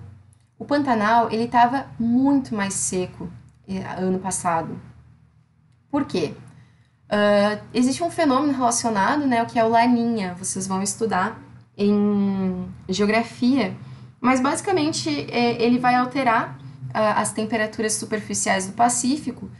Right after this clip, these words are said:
e com isso vai alterar, ah, os ventos, a forma como os ventos se deslocam. E, gente, a chuva, ela precisa desses ventos, né, pra chegar até alguns espaços. A chuva, ela vai se formar por condensação das, ah, por, ah,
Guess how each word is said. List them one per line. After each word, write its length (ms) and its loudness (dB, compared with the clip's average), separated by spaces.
e 100 -2
com 200 0
isso 260 0
vai 180 2
alterar, 600 0
ah, 280 2
os 180 2
ventos, 640 -2
a 80 -2
forma 220 2
como 180 0
os 100 0
ventos 340 0
se 120 -6
deslocam. 640 -2
E, 100 2
gente, 440 0
a 120 2
chuva, 640 -2
ela 180 4
precisa 400 0
desses 320 -2
ventos, 460 -2
né, 180 2
pra 160 -4
chegar 360 -2
até 160 -4
alguns 320 -4
espaços. 680 -2
A 80 0
chuva, 240 0
ela 140 4
vai 100 4
se 140 -2
formar 400 2
por 120 -6
condensação 720 0
das, 220 -2
ah, 320 -4
por, 300 2
ah, 300 -4